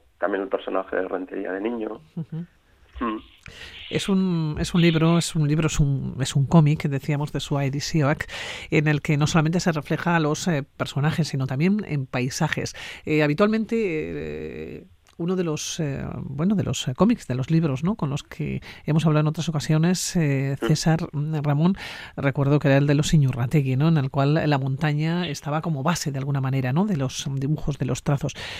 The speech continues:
Speaker 2: Sin embargo, aquí cambia, y es que Andrés viajó mucho y reflejáis, o reflejas en este caso, César, en los dibujos, ya no solamente el mundo de la montaña, sino también con los personajes que se va encontrando, ¿no? En los diferentes
Speaker 1: Sí.
Speaker 2: sitios, en los diferentes países, con las distintas
Speaker 1: Sí.
Speaker 2: culturas que, que, que se encuentran, ¿no,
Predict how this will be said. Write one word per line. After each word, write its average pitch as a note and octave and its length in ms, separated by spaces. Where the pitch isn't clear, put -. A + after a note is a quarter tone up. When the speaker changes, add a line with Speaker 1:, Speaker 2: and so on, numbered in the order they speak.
Speaker 2:
Sin D#3+ 180
embargo, G#3+ 240
aquí - 200
cambia, F#3 680
y D3+ 180
es D3 180
que C#3 720
Andrés C#3 280
viajó G3+ 180
mucho F#3+ 400
y E3+ 120
reflejáis, D#3+ 840
o C#3+ 100
reflejas F3 440
en F3 80
este E3 160
caso, F3 240
César, F3+ 260
en F3 60
los E3+ 100
dibujos, F3 400
ya F3 100
no A3 80
solamente G#3 340
el G3 40
mundo F#3+ 160
de F3+ 60
la F3 80
montaña, F3+ 480
sino D#3 220
también D#3 220
con G#3+ 80
los G3 100
personajes - 460
que - 100
se F#3 100
va D3+ 120
encontrando, D3 640
¿no? F#3 80
En G#3+ 80
los E3+ 120
diferentes G3+ 420
Speaker 1:
Sí. - 60
Speaker 2:
sitios, A#3+ 280
en G#3+ 60
los E3+ 100
diferentes E3+ 400
países, G3 400
con G3 120
las E3 100
distintas G3 320
Speaker 1:
Sí. - 60
Speaker 2:
culturas F#3 480
que, C3+ 240
que, - 180
que D3 100
se C3+ 120
encuentran, F#3+ 460
¿no, B3+ 260